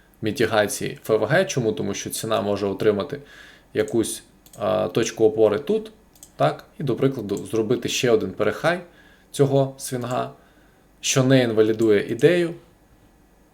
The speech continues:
але ви залишитеся зі, зі стоп-лосом. Так само і тут. Тобто тут вірогідність того, що цей fair value gap буде ще раз протестований, вона, звичайно,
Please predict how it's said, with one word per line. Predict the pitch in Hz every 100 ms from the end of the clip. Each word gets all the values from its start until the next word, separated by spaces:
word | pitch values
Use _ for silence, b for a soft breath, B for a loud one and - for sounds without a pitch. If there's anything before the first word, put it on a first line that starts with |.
| _ - _ - _ - -
але | 110 110
ви | 135
залишитеся | 123 110 107 - - 104
зі, | 101
зі | 101 107
стоп-лосом. | - - 104 104 - 139 B B B B B
Так | - 110
само | 160 156 135
і |
тут. | - 101 - _ _ _ _ _ -
Тобто | 110 - 131
тут | 190 214 - - _ _ _ _ _
вірогідність | 120 139 139 143 113 -
того, | 127 127 113
що | - 107 - - _
цей | - 127 127
fair | - 123
value | 113 107 110 110 104 107
gap | 110 - -
буде | 110 110 98 - - -
ще | - 117
раз | 101 - - -
протестований, | 107 - - 113 98 98 95 -
вона, | 113 113 101 -
звичайно, | 101 101 113 107